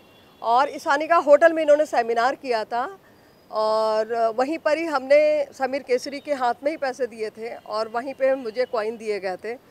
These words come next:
उसके बाद मैंने, अ, उसी सीरीज़ में नवंबर में, दिसंबर में, जनवरी और फरवरी,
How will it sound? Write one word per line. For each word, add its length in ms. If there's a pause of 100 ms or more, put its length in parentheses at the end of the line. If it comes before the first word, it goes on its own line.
(320)
उसके 240
बाद 220
मैंने, 180
अ, 720
उसी 220
सीरीज़ 420
में 160
नवंबर 480
में, 240 (880)
दिसंबर 500
में, 260 (500)
जनवरी 400
और 120
फरवरी, 480